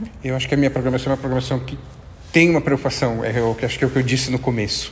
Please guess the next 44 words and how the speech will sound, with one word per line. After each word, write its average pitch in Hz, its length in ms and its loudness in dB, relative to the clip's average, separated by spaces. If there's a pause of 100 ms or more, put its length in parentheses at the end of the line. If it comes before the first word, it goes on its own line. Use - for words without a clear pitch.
ela 104 160 0
tem 135 220 2
uma 131 160 2
preocupação 117 560 -4 (140)
com 123 300 0
a 101 60 -2
programação. 92 580 -4 (840)
É, 104 340 -4 (640)
é 139 80 2
uma 147 120 2
coisa 131 280 0
que 135 100 -2
eu 123 60 -2
também 135 580 2
tenho 143 220 0
que - 80 0
aprender, 104 480 0
o 127 60 -2
que - 120 -2
é 113 60 2
a - 20 0
minha 104 180 0
programação, 95 600 -4 (100)
ou 117 80 -6
seja, 90 340 -6 (400)
é, 95 200 -6
eu 101 100 -6
também 117 420 2
tô 131 140 0
numa 117 220 2
fase 117 360 2
de 117 140 4
aprendizagem, 110 720 0 (540)
mas 131 180 0
eu 131 100 4
acho 131 140 2
que - 80 -4
é - 20 2
uma 131 120 2
pro-, 135 120 -2
eu, 104 540 -6
eu 101 180 -6
acho 104 300 -6
não, 87 100 -6